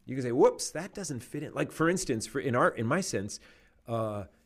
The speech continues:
you know, table time is a big deal for our family. Especially, this is Andrew's senior year. He's going off next year. Like,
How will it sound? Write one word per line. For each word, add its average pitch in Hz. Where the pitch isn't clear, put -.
you 131
know, 117
table 135
time 143
is 110
a 104
big 110
deal 135
for 101
our 104
family. 123
Especially, 202
this 120
is 147
Andrew's 143
senior 151
year. 175
He's 90
going 127
off 160
next 156
year. 175
Like, 101